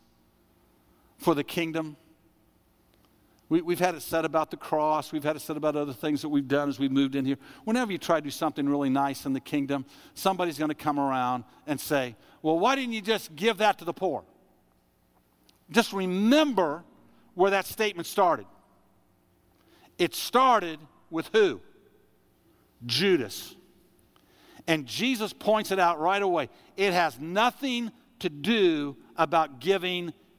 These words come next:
anything to the poor. It has to do with Judas's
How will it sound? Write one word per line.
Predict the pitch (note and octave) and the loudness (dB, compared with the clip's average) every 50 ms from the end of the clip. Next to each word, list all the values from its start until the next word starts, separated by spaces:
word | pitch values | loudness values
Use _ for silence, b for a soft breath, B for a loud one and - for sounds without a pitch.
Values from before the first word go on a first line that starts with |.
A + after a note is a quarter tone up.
| _ - | _ -4
anything | G3 F#3+ F3 F3 E3 C#3 - E3+ E3+ D#3 D3+ C#3+ C#3+ C#3 - - - _ | -2 -2 -2 -4 -6 -6 -4 -2 0 0 0 0 -2 -4 -8 -12 -14 _
to | - D3 | -4 -2
the | C#3 | -2
poor. | C3 - - F#3 E3 C#3 A2+ F2+ - - _ _ _ _ _ _ _ _ _ b b b b b b b b b b - | -2 0 0 0 0 0 -2 -6 -10 -16 _ _ _ _ _ _ _ _ _ b b b b b b b b b b 0
It | D#3+ D#3 C3+ | 0 0 2
has | A#2 D#3+ G3 G#3 G3 - - | 2 2 2 2 0 0 -4
to | - - C#3+ | -10 -16 -14
do | C3+ B2+ D3 D3+ D3 C#3 C#3 C3+ B2 b b b b - | -8 -4 -4 -2 -2 -2 -4 -6 -8 b b b b -8
with | A#2 A#2 A2 G2+ | -6 -6 -6 -6
Judas's | G2+ G2 G2+ D3+ F3+ F#3+ F3+ D3+ C#3 - - - A#2+ A2 G#2+ G#2 - - | -6 -4 0 2 2 2 2 2 0 -2 -4 -6 -8 -8 -8 -10 -12 -16